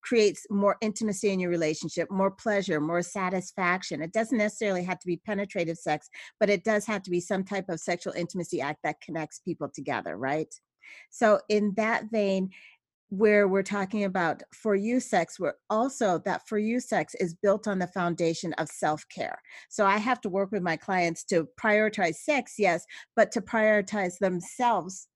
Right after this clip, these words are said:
even higher in all of this so that they are taking care of their needs. Are they getting enough sleep? Are they exercising? Are they having some time for themselves? Are they, uh, s-,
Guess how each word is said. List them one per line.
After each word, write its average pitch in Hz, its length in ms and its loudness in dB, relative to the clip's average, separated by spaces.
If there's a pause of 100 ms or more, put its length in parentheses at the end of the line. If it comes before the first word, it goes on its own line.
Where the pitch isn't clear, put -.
(160)
even 208 260 2
higher 240 640 -2 (300)
in 196 140 -2
all 175 240 4
of 170 80 0
this 151 240 -4
so 196 140 0
that 180 260 -4
they 196 260 2 (120)
are 165 100 -2
taking 202 400 -2
care 196 220 0
of 185 100 0
their 180 140 0
needs. 151 340 -2 (320)
Are 175 120 4
they 175 140 4
getting 180 360 2
enough 165 240 0
sleep? 254 340 -2 (140)
Are 165 100 0
they 143 200 0 (100)
exercising? 208 840 -2
Are 156 120 -4
they 156 140 -2
having 226 380 -4
some 175 200 -4
time 202 340 -6
for 196 120 -6
themselves? 190 580 -2 (340)
Are 208 100 2
they, 185 300 4 (180)
uh, - 60 -6
s-, - 240 -16